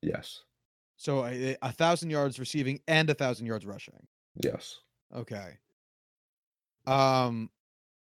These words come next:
Speaker 2: how many players or how many seasons?
Speaker 1: Uh, both.
Speaker 2: All right, I'll say, fuck. I'll say s-, four, four players and six seasons.
Speaker 1: All right, you're close.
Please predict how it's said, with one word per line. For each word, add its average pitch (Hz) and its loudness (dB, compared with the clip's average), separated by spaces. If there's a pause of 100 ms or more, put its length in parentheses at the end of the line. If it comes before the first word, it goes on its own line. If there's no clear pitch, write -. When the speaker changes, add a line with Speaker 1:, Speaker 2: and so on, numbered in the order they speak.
(260)
Speaker 2:
how 143 -4
many 151 4
players 175 2
or 165 -2
how 147 -2
many 131 -2
seasons? 98 -6 (760)
Speaker 1:
Uh, 131 8
both. 113 8 (1200)
Speaker 2:
All 143 2
right, 127 4 (180)
I'll 135 4
say, 131 0 (1700)
fuck. - -8 (640)
I'll 143 6
say 151 2
s-, - -6 (340)
four, 170 6 (160)
four 185 8
players 147 6
and 127 -2
six - -2
seasons. 107 -6 (760)
Speaker 1:
All - 0
right, 82 12
you're 92 10
close. 101 12